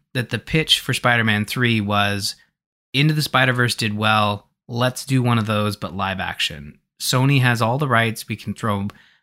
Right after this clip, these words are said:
millions of dollars at these actors who, uh, were playing Spider-Man." Both Tobey Maguire and Andrew Garfield, uh, had their careers as Spider-Man cut short. Their careers are doing fine. I mean, Tobey Maguire's, he's not mu-,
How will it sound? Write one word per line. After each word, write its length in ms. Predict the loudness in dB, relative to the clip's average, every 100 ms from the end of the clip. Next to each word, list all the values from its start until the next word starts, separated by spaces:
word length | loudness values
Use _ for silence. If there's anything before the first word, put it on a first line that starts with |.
| -2
millions 420 | 4 6 6 4
of 60 | 4
dollars 500 | 4 6 6 4 2
at 400 | 0 0 0 -6 _ _ _ _ -4
these 280 | -2 -2 0
actors 680 | 2 2 2 2 2 -2 -6
who, 460 | -2 0 2 0 -2
uh, 400 | -2 0 0 -4 -6 -8
were 120 | -6
playing 320 | 2 4 4
Spider-Man." 540 | 2 0 4 4 4
Both 420 | 4 4 4 2 0
Tobey 220 | 2 2
Maguire 400 | 2 2 2 2
and 220 | 2 2
Andrew 240 | 2 0 0
Garfield, 540 | -2 -2 -4 -4 -4 -10 _ _ _
uh, 120 | -8
had 320 | -2 0 2
their 140 | 2 0
careers 680 | 0 2 2 0 -4 -8 -12 _ _ _ -2
as 220 | 2 2
Spider-Man 460 | 2 2 2 0 -2
cut 160 | -2
short. 300 | 0 0 0
Their 100 | -2
careers 280 | 4 4 4
are 60 | 2
doing 240 | 0 0
fine. 320 | -2 -2 -2
I 60 | -2
mean, 300 | -4 -4 -8 _ _ -8
Tobey 180 | -4 -2
Maguire's, 500 | -2 -2 -2 -4 -8 -18 _ _ _
he's 140 | -8 -4
not 160 | -2
mu-, 100 | -4